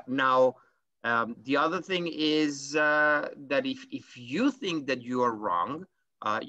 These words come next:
you could still ask the other person for, uh, their reasons or their proof, uh, of what they're saying, and, and then you will need to go into your research and change it.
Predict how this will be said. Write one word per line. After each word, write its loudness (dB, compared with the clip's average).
you -2
could -4
still -2
ask -2
the -4
other 0
person -2
for, 0
uh, -6
their 0
reasons -6
or -4
their -6
proof, 2
uh, 4
of -12
what -2
they're 2
saying, -6
and, -8
and -4
then 0
you 2
will 2
need -2
to -4
go 2
into -8
your -2
research -8
and -12
change -4
it. -16